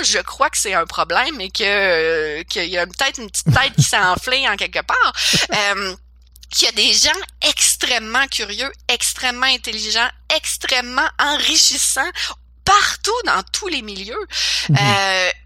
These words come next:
Speaker 1: et l'université est pas, est, est pas différent des autres ou est pas mieux que les autres. Euh, donc, faut faire attention à ça. Puis, faut pas arriver justement en regardant des,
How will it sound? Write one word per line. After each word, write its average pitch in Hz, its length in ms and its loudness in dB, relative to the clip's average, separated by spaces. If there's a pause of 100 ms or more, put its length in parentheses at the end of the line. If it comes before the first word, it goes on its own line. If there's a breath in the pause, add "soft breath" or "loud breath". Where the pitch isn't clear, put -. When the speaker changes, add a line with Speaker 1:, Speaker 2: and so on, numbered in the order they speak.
Speaker 1:
et 220 260 0
l'université 202 680 -4 (220)
est - 160 -8
pas, 269 520 2
est, 185 380 -2
est 202 100 -6
pas 262 140 0
différent 220 520 0
des 190 280 -6
autres 311 420 0
ou 214 60 -6
est 180 60 0
pas 190 200 -2
mieux 214 340 -8
que - 160 -10
les 185 200 -4
autres. - 320 -4 (460 loud breath)
Euh, 170 500 -2 (600)
donc, 208 220 -2
faut 220 120 -6
faire 508 140 2 (100)
attention 220 480 0
à 185 140 0
ça. 220 320 0 (420)
Puis, 240 120 -2
faut 269 180 -2
pas - 120 2 (160)
arriver 262 560 0
justement 220 460 2
en 247 160 6
regardant 208 520 0
des, 240 140 0